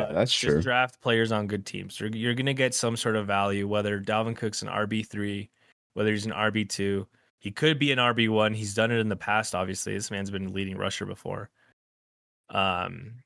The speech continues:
Speaker 1: and he did it with teams like Minnesota before they had uh, before Justin Jefferson broke out,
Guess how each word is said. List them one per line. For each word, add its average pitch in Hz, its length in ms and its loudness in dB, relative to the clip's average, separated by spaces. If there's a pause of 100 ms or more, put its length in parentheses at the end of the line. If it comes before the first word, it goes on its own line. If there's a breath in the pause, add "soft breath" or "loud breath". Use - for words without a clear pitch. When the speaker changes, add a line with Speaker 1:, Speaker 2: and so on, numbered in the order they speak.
(240)
Speaker 1:
and 131 100 2
he 127 60 4
did 135 220 2
it 135 100 4
with 123 200 2
teams 139 400 2
like 117 220 2 (360)
Minnesota 117 540 2
before 113 420 2
they 110 160 4
had 104 460 2 (840)
uh, 104 300 4
before 117 440 2
Justin 117 320 0
Jefferson 98 460 0
broke 95 300 0
out, 95 360 0